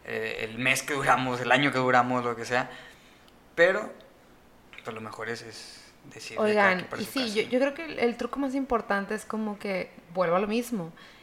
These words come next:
Speaker 2: identificar su forma de amor. O sea, el lenguaje del amor está... Es una cosa tan sencilla y tan difícil de aplicar. O sea, de verdad, identificar lo que te gusta recibir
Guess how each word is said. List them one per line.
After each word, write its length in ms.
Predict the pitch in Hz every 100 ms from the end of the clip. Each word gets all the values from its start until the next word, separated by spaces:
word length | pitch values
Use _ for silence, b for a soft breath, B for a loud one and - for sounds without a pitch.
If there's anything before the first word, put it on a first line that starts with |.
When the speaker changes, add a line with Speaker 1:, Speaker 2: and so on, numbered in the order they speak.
| B
Speaker 2:
identificar 960 | 220 220 214 202 214 202 - 208 208 226
su 180 | - 254
forma 640 | - 202 196 202 208 214
de 200 | - 196
amor. 380 | 180 175 180 165
O 80 | 170
sea, 120 | 185
el 40 | 180
lenguaje 400 | 185 208 - 247
del 120 | 226
amor 300 | 190 190 196
está... 640 | 196 - 196 196 196 196 B B B B B
Es 80 | -
una 240 | 311 311 -
cosa 340 | 233 226 277
tan 240 | 262 202 180
sencilla 1200 | - 208 190 - - - 262 262 240 285 302 339
y 100 | 247
tan 220 | - 220
difícil 540 | 202 - 226 214 262
de 80 | 247
aplicar. 680 | 214 196 190 - 190 220 - -
O 120 | 190
sea, 260 | - 208
de 120 | 208 220
verdad, 420 | 214 233 262 262 B B B B B - - - - - - - -
identificar 840 | 311 311 - 277 269 - 294 339 415 - - - - - - -
lo 320 | 262 262 262
que 120 | 247
te 180 | - 226
gusta 340 | 254 277 339
recibir 880 | 330 - 262 - 214 202 208 285